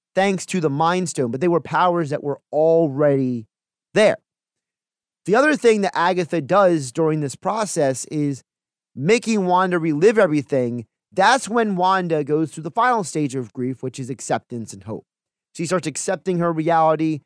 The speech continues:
She has hope that because she has control of the situation again, that she can get out of this situation. She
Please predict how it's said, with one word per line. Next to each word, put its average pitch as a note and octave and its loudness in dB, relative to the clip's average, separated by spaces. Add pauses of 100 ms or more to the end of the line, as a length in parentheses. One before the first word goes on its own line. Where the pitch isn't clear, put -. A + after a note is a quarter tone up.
(160)
She E3 -6
has C#3 0
hope F#3+ 0 (180)
that D3+ -2 (840)
because F3+ 4
she F#3+ -4
has F3 4
control F3+ 0
of D#3 -4
the D3 -8
situation D3+ -6
again, C#3+ -6 (260)
that B2+ -6
she E3 -8
can D#3 -10
get D#3 -6
out D#3+ 0
of E3 -2
this D#3+ -2
situation. D3 -8 (380)
She D#3+ -4